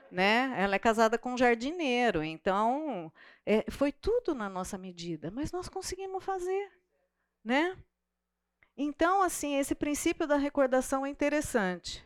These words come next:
né? Outro é o princípio da segurança. "Economizarei e investirei sabiamente, reconhecendo que eu vou abrir mão se Deus me pedir."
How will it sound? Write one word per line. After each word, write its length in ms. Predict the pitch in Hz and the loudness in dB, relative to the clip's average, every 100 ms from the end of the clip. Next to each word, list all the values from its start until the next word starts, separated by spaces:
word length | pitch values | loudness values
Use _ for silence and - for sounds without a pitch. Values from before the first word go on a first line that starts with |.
| _ - | _ -6
né? 320 | 185 226 247 - - - | -2 -2 -4 -14 -20 -2
Outro 300 | 320 415 403 | 6 8 8
é 20 | 392 | 4
o 40 | |
princípio 520 | 381 381 - 370 392 | 4 0 2 2 4
da 140 | 359 381 | 2 2
segurança. 960 | 381 349 403 370 349 359 - - 139 - _ _ _ _ _ _ _ - _ | 2 2 4 6 4 2 -2 -4 -4 -8 _ _ _ _ _ _ _ -20 _
"Economizarei 1800 | 302 330 - 359 359 370 370 370 320 339 403 440 330 294 294 320 320 - _ - | 6 6 8 8 8 8 6 4 2 6 6 8 8 6 6 4 0 -4 _ -4
e 220 | 320 339 | -2 -2
investirei 760 | 285 359 370 - 381 330 359 | 0 0 0 0 2 4 2
sabiamente, 1600 | 392 - 339 320 339 320 415 427 359 320 339 370 - - - 131 - _ _ _ _ _ 202 | 0 0 2 4 4 2 0 0 -2 -2 -4 -8 -4 -2 -2 -6 -16 _ _ _ _ _ 2
reconhecendo 840 | 285 - 294 285 262 277 269 320 | 2 4 2 2 0 -2 -4 -2
que 100 | 330 | -2
eu 80 | 302 | -2
vou 200 | 240 240 | 2 4
abrir 340 | 247 269 311 | 4 0 -4
mão 260 | 349 226 240 | -4 -4 -4
se 160 | - | -8
Deus 240 | 262 277 262 | -4 -6 -6
me 140 | 302 | -8
pedir." 440 | - 339 220 135 | -8 -8 -8 -14